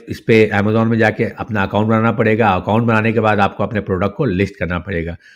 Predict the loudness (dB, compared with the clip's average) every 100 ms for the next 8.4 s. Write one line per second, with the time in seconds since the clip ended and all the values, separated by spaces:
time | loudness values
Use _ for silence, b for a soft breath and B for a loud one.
0 | b b -4 -4 -2 2 4 4 2 0
1 | 0 0 0 2 0 0 2 2 2 0
2 | 0 2 0 0 -2 -2 -2 -2 0 0
3 | -2 -6 -6 -8 b b b b -4 0
4 | 2 2 4 4 4 2 2 2 2 2
5 | 0 2 2 2 0 -2 0 0 2 0
6 | 2 0 0 0 2 0 -2 -8 -8 -10
7 | -10 -8 -2 0 0 2 0 2 2 0
8 | -2 -2 -4